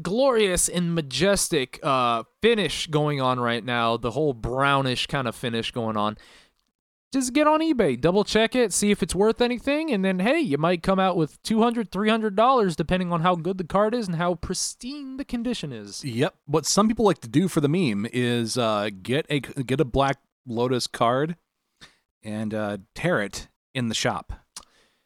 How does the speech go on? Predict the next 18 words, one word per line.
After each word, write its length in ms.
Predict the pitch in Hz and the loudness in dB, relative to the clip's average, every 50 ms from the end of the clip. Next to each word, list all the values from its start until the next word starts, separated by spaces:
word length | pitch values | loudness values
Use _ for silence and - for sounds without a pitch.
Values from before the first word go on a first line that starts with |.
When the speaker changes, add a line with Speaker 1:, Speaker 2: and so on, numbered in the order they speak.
| _ _ _ _ _ _ _ _ _ _ _ _ _ _ _ _ _ _ _ _ _ _ - | _ _ _ _ _ _ _ _ _ _ _ _ _ _ _ _ _ _ _ _ _ _ -6
Speaker 1:
Yeah. 440 | - 180 170 156 - - - - - - - - - - - | -2 0 0 0 0 -2 -4 -8 -8 -8 -6 -4 -4 -2 0
Speaker 2:
Yeah. 420 | - - 175 - 160 - - - - | 2 4 4 6 6 6 4 4 4
Speaker 1:
<laughs> 20 | |
Definitely. 580 | - 190 202 196 151 - 160 147 131 135 139 156 | 4 4 2 2 2 0 -2 -2 -2 0 2 4
Speaker 2:
You've, 80 | 170 | 4
Speaker 1:
You 60 | 151 143 | 4 2
should 120 | - 170 | 2 4
Speaker 2:
you've 100 | 185 160 | 4 6
heard 120 | 165 175 | 6 4
Speaker 1:
do 40 | 160 | 4
Speaker 2:
of 40 | 139 | 6
that, 120 | 135 123 | 4 4
Speaker 1:
that. 60 | 120 131 | 4 4
Speaker 2:
haven't 240 | 131 123 123 - | 4 2 0 -2
you? 240 | - 117 104 98 87 - | -2 -2 -2 -2 -4 -4
Speaker 1:
I 220 | - 107 117 120 | -4 -4 -2 -4
think 420 | 113 - - - 123 123 127 120 | -6 -10 -8 -6 -4 -4 -4 -4
so. 600 | - - - - - 120 120 110 101 90 85 87 | -4 -4 -2 -2 0 2 2 2 0 -2 -6 -10